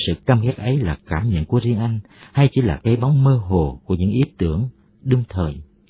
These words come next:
Anh chỉ là một cánh bèo trong cái biển thù hận, và Phạm Sinh càng bị thu hút hơn, tìm mọi cách đến gần Quý Ly. Phạm Sinh ngồi bán chữ ở góc đa Báo Thiên, để ý thấy có một phu nhân cứ cách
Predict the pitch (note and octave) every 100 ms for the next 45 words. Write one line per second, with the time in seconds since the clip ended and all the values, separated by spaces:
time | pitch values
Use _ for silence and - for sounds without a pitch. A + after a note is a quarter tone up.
0 | _ _ _ _ - A2 F#2 A2+ F#2+ C#2+
1 | C#2+ - B2 B2 F2 D#2 A#1+ - G#2 C3
2 | D#2 E2 B2 - G2 E2+ B1+ C2+ D2+ D2
3 | F2+ _ _ _ _ _ F#2+ F#2 - F2+
4 | D#2+ F#2+ - C3 A#2+ - F#2+ D#2+ C2+ D2+
5 | G#2 G#2+ C#3 - A2+ G#2+ G2 _ _ _
6 | A2+ E2+ D#2 D#2 B2+ - C#3+ G#2 G2 B1+
7 | - - A#2+ A2+ F#2+ D#2+ _ _ _ _
8 | _ _ _ _ _ - G2+ E2+ F2 A2
9 | F#2+ F2+ D2 A2 B2 E2 F2 G2+ G#2+ C3
10 | A2+ G#2 F#2+ A2+ - G#2+ G2 F2 _ -
11 | - F#2 F#2+ B2 C#3 C#3+ C3+ B2 D2 -
12 | A#2+ A2 A2+ G#2+ G2 _ A#2 A#2 C#3+